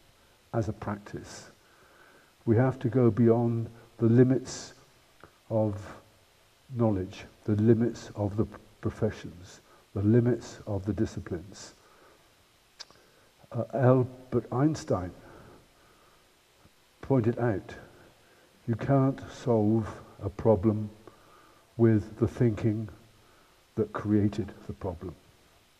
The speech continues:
In terms of design, you can't engage the world's problems that are produced by design, by design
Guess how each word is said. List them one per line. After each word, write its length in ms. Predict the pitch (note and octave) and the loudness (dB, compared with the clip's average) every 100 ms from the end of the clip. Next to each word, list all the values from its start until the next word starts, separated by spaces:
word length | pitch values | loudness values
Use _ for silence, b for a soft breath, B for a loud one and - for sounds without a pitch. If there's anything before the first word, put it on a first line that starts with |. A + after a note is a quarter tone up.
| _ _ _ _ - - B B B B B B B - | _ _ _ _ -20 -20 B B B B B B B -2
In 220 | B2 A#2+ | 0 0
terms 360 | - C#3 B2 A#2 | 2 2 2 0
of 120 | G2+ | 2
design, 500 | A#2 G#2 C3+ A2 F2 G2 - b b b b b b b b - | 2 2 0 -2 -4 -14 -20 b b b b b b b b -8
you 100 | A#2 | -6
can't 440 | - C3+ C3+ C3+ C3 | 0 4 4 4 2
engage 600 | A2+ G2+ A#2+ A#2+ A#2 G2 - B B B B B B - | 2 4 6 6 4 0 -10 B B B B B B -8
the 80 | A#2+ | -2
world's 440 | G#2 A#2+ A#2+ A#2 - | 2 4 4 2 0
problems 680 | - C#3 G#2+ G2+ G2 - - - - | -2 0 0 -2 -4 -12 -20 -14 -4
that 120 | G#2+ | -2
are 40 | |
produced 600 | F#2+ - G#2+ C#3 D3+ - | -2 -2 2 6 4 2
by 200 | - F2+ | -4 -4
design, 500 | F2 G2 G#2 F#2+ F#2 G#2 - b b b b b b b - | -4 -4 -2 -4 -6 -10 -16 b b b b b b b 2
by 140 | A2+ | 2
design 560 | G#2 G#2+ A2+ A2 A2+ | 4 2 2 0 0